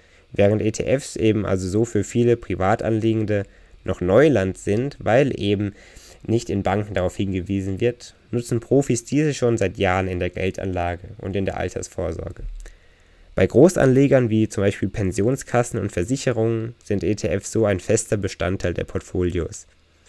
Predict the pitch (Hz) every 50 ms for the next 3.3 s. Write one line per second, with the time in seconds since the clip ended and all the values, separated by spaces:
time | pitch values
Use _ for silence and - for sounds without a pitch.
0 | - - - - - - - 107 110 - 98 95 101 - - 110 127 143 - 147
1 | 123 - - 117 95 104 117 113 - 120 92 101 107 - - - - 107 101 104
2 | - 107 98 - - - 98 87 92 - - - - 87 82 85 87 92 95 -
3 | - - 87 82 82